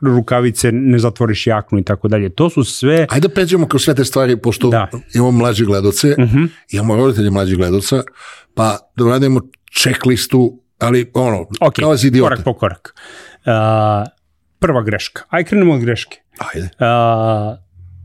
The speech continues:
Speaker 1: ne postoji motocikl i oprema da može se upakuje u hiljadu i po evra. Nažalost, toga nema. A, izbor, baš pričamo za one koji su, koji su početnici. A, ona prva greška koja se pravi, sve pare za motocikl,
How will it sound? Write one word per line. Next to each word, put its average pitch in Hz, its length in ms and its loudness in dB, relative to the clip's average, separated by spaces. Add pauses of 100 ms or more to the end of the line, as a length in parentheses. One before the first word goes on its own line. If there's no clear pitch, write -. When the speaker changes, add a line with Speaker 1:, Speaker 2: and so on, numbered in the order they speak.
(160)
Speaker 1:
ne 123 160 2
postoji 147 480 0
motocikl 113 580 -4
i 113 80 2
oprema 123 500 0
da 113 100 -4
može 113 200 -6
se - 80 -6
upakuje 113 380 -2
u 107 80 -2
hiljadu 98 340 -8
i 92 60 -10
po 95 160 -12
evra. - 200 -14 (520)
Nažalost, 104 840 -4
toga 92 240 -4
nema. 90 320 -16 (880)
A, 101 220 -2 (100)
izbor, 151 460 0 (220)
baš 123 240 -2
pričamo 120 400 0
za 117 120 2
one 117 180 2
koji 107 240 -2
su, - 320 -2 (200)
koji 123 180 0
su - 120 -4
početnici. - 720 -8 (420)
A, 95 440 -2 (580)
ona 143 260 0
prva 147 240 2
greška 135 320 -2
koja 127 140 -2
se 123 120 -6
pravi, 131 280 0
sve 139 200 -2
pare 123 280 0
za 113 140 -2
motocikl, 117 640 -2